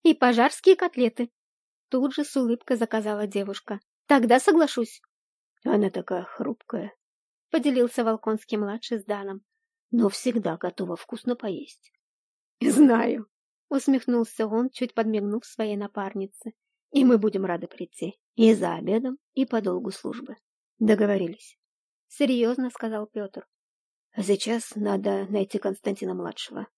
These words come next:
засвидетельствовать почтение и прочее. Хорошо мы Гавра встретили первым». Они ещё раз пожали друг другу руки, уточнили время визита и разошлись. Вон там, совсем рядом, Вова и Георг Брасов.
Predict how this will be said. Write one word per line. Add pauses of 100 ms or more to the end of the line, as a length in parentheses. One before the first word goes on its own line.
(440)
засвидетельствовать
почтение
и
прочее. (640)
Хорошо
мы
Гавра
встретили
первым». (920)
Они
ещё
раз
пожали
друг
другу
руки, (300)
уточнили
время
визита (220)
и
разошлись. (800)
Вон
там, (100)
совсем
рядом,
Вова
и
Георг
Брасов.